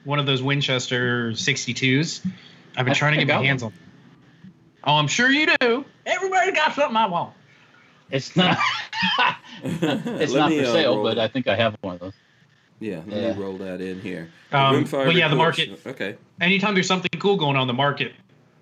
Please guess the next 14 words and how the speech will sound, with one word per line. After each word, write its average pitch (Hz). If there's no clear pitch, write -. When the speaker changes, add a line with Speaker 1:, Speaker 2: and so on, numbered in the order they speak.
Speaker 1:
goes 139
up. 120
So 107
eventually 277
I'll 131
get 123
my 117
hands 113
on 101
one. 98
I 202
love 131
pump 120
twenty-twos. 98